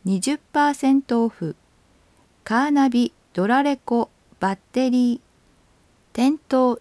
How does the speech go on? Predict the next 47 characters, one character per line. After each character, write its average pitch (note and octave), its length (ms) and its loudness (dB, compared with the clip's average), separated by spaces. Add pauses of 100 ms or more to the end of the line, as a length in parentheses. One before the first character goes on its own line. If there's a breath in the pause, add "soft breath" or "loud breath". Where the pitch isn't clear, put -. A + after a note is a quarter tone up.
(160)
通 C#4+ 280 -2
常 D4+ 280 0
価 C#4+ 180 -2
格 A3+ 300 -2
よ F3 160 -2
り D#3+ 180 -6 (320)
十 G#3+ 180 0
パ D4 340 0
ー D4 40 -2
セ C#4 200 0
ン C4+ 80 2
ト A#3+ 240 -2
オ A#3 40 -2
フ。 - 280 -10 (1040)
オ C#4+ 180 2
イ C4+ 140 0
ル、 D3 220 -4 (240)
ワ A#3+ 200 2
イ D#4 100 -4
パ F3 460 -4
ー、 - 540 -20
店 C4+ 220 0 (140)
頭 C4+ 360 0
通 C#4+ 260 -4
常 D4+ 240 -2
価 C#4+ 160 -4
格 A#3 320 -4
よ F3 140 -2
り D#3 180 -8 (160)
二 G3 160 0
十 C4+ 160 -4
パ C#4 340 -2
ー C#4+ 60 -2
セ B3+ 200 0
ン A#3+ 80 2
ト G#3+ 220 -4
オ G#3+ 40 -4
フ。 - 260 -12 (2000 soft breath)
国 A#3 320 -2
内 D#4+ 300 -2
外 A3+ 260 2
の F3 320 -4
各 C4 340 -2
メ G3+ 260 0
ー C4+ 120 -6
カ B3 260 2
ー - 60 -8